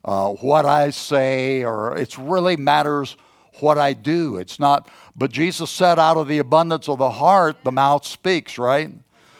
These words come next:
And so our words are really powerful, and they can, uh, no doubt,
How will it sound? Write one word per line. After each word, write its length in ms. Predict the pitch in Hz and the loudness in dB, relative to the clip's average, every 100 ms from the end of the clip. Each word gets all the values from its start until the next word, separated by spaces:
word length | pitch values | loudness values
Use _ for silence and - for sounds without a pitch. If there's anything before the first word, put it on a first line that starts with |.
| - - - | -20 -14 0
And 240 | 143 143 | 0 0
so 640 | - 165 151 143 143 135 - | 0 2 4 2 -2 -6 0
our 220 | 156 190 | 4 4
words 640 | 160 190 214 180 131 - - | 2 0 2 0 -4 -14 -2
are 340 | 151 151 156 | 2 4 2
really 300 | 147 151 147 | 0 0 -2
powerful, 600 | 127 160 180 160 - 123 135 | 0 2 2 0 -2 -8 -6
and 120 | 139 | -2
they 140 | 156 | -2
can, 460 | 165 185 185 170 151 | 0 0 2 2 0
uh, 260 | 147 - 92 - - _ - - _ - - - - - - | -4 -6 -12 -14 -20 _ -20 -20 _ -16 -14 -14 -18 -20 -14
no 320 | 156 175 196 | 2 4 4
doubt, 480 | 160 190 180 165 | 4 4 4 2